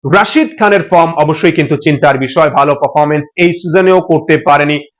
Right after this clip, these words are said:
রাশিদ খান, কিন্তু প্লে অফের মঞ্চে বড় ম্যাচে যদি রাশিদ খান পারফরম্যান্স করতে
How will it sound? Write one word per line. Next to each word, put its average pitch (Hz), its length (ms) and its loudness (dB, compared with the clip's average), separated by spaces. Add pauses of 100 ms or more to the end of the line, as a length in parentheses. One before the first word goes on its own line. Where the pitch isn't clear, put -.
(160)
রাশিদ 156 300 0 (100)
খান, 156 160 0 (100)
কিন্তু 147 260 -2
প্লে 156 200 2
অফের 160 280 -2
মঞ্চে 156 320 0 (500)
বড় 185 260 4 (140)
ম্যাচে 180 340 0
যদি 202 160 2
রাশিদ 185 420 -2
খান 208 160 2
পারফরম্যান্স 175 460 0 (100)
করতে 160 200 0